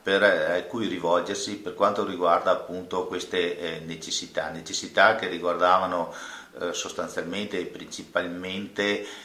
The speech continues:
il settore della viabilità oppure piccole manutenz-, manutenzioni che comunque si riteneva fossero importanti.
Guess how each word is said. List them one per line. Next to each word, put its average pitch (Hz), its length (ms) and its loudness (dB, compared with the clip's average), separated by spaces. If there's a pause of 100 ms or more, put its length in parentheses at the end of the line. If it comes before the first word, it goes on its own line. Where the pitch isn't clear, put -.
(100)
il - 80 -14
settore 98 560 0
della 87 580 2
viabilità 90 880 6
oppure 92 600 -2
piccole 98 440 -4
manutenz-, 85 680 -6
manutenzioni 95 920 -6
che 85 140 -8
comunque 95 460 -6
si - 140 -8
riteneva 90 560 -2
fossero 87 680 -6
importanti. 90 920 0